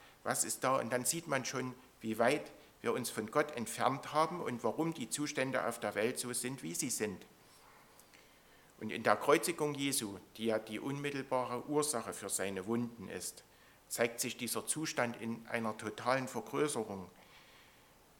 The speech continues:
Jesus war ein Mann, der Kranke heilte, für Verachtete eintrat, der tief mit der Not der Menschen mitempfunden hat.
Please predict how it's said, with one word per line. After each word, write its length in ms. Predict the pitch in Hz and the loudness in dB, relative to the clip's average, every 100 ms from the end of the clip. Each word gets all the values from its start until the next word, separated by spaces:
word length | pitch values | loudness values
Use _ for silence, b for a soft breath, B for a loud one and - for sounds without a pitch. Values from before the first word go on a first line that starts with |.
| - | -4
Jesus 320 | 123 131 143 | 0 2 4
war 140 | 123 110 | 4 4
ein 180 | 107 | 4
Mann, 300 | 110 123 127 | 4 4 2
der 160 | 110 90 | 0 -2
Kranke 480 | - 120 135 131 110 | 4 4 6 4 0
heilte, 480 | 120 120 117 113 113 B B B B - | 0 0 0 -4 -6 B B B B -20
für 200 | - 113 | -6 -4
Verachtete 640 | - 117 147 151 - 113 110 | 0 4 6 4 2 0 2
eintrat, 600 | 117 120 - - 107 - | 4 2 0 0 0 0
der 160 | 95 | -4
tief 260 | - 180 180 | -4 -6 -4
mit 160 | 151 139 | -2 0
der 100 | 127 | 0
Not 300 | 135 156 156 | 2 0 0
der 100 | 120 | 0
Menschen 400 | 123 139 - 135 | 0 -2 -4 -4
mitempfunden 760 | 175 156 123 - 113 - 92 | -4 -2 -4 -4 -6 -6 -8
hat. 220 | 95 - | -8 -10